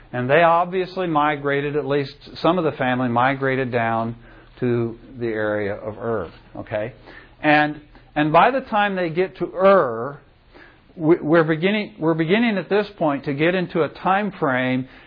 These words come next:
in which we have a lot of archaeological evidence. So we're getting in a time frame of two thousand, twenty-two hundred B C or so,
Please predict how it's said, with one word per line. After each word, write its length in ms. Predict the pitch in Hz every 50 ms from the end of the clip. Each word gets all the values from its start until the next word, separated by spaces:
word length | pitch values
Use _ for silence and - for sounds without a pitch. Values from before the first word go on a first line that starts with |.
| _
in 160 | - 143 143 143
which 220 | 165 175 - -
we 120 | 185 165
have 240 | 135 151 160 156 147
a 60 | 147
lot 300 | 139 139 143 147 151 151
of 120 | 151 135 123
archaeological 960 | - 139 147 147 - - 147 135 127 131 131 131 131 131 127 - 135 - -
evidence. 420 | 120 120 131 123 90 90 73 - - - -
So 140 | 127 131 139
we're 140 | 147 139
getting 280 | 143 160 170 190 185 180
in 120 | 175 165
a 100 | 156 147
time 340 | - - - 151 151 160 156 156 -
frame 300 | 160 147 143 147 147 143
of 160 | 131 127 -
two 180 | - - 156 147
thousand, 680 | 143 147 143 143 143 143 147 147 143 139 139 143 139
twenty-two 480 | - - 147 143 143 143 143 - 143 131
hundred 340 | 135 139 139 139 135 120 120
B 160 | 131 127 127
C 260 | - - 135 131 127
or 120 | 120 113
so, 300 | - - 113 110 110 113